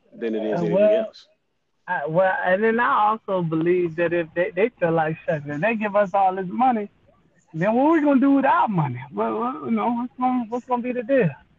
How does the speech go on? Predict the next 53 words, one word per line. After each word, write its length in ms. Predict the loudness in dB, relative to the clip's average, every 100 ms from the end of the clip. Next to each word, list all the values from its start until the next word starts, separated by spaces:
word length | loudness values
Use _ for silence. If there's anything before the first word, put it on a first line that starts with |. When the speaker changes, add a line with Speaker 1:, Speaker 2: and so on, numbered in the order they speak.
| _ _ _ _
Speaker 2:
We're 100 | -8
gonna 180 | -2 0
be 120 | 2
Speaker 1:
I, 120 | 2
Speaker 2:
outpaced 460 | 2 0 -2 0 -4 -6 _ -20 _
at 160 | -4 -2
that 200 | -4 -2
time." 280 | -4 -2 -4 -6 -4
Speaker 1:
<laughs> 0 | -4 _ -6 -4 -12 -12 -16 -20 _ -20 _ -20
Speaker 2:
You 40 |
know, 320 | -12 -8 -8 0
Speaker 1:
I 140 | 4
don't 180 | 6 6
know. 260 | 6 6 4
I 140 | 4
don't, 260 | 4 4 -6
Speaker 2:
financially. 260 | -14 -14 -14 -20 _ _
Speaker 1:
I 140 | 4
don't, 220 | 6 6 2
I 220 | 2 2
don't 160 | 4
know 200 | 4 4 4
if 120 | 2
it's 200 | 0 2
that, 220 | 2 2
but 120 | -2
I, 260 | -2 -2 -2
I 140 | -2
really 320 | -2 2 2
think 240 | 2 0 0
it's 120 | -4
what 160 | -2 -2
I, 220 | -2 -4
it's 180 | -8 -10
what 180 | -6 -4
I 120 | -6
said. 320 | -6 -4 -4
If, 160 | -4 -8
you 180 | -12 -8
know, 300 | -8 -10 -12 _ _ -20 -18
how 260 | -8 -4 -2
can 160 | 0
they, 340 | 0 0 -4 -8 _ _
what 240 | -4 -2 0
number 340 | 0 0 0
is 120 | -2
gonna 200 | -2 -4
satisfy 600 | -4 -4 -2 -4 -6 -6
black 320 | -6 -8 -12 -16
people? 200 | -16 -12
That's 200 | -12 -8
number 180 | -10 -8
one. 380 | -10 -10 -14